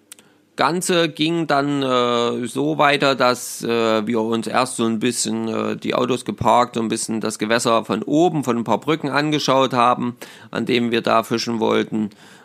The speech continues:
Äh, dann haben wir die Autos an, äh, so platziert und so geparkt, wie, äh,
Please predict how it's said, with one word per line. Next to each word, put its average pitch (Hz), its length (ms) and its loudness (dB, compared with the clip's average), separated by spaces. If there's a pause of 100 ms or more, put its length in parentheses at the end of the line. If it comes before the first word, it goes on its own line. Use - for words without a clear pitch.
Äh, 107 300 2
dann 107 180 0
haben 113 140 0
wir 113 60 -2
die 110 100 -2
Autos 135 460 2
an, 113 360 -4
äh, 107 840 -2
so 120 640 2
platziert 120 640 -2
und 117 160 -2
so 117 160 0
geparkt, 110 640 0
wie, 113 360 -2
äh, 110 260 0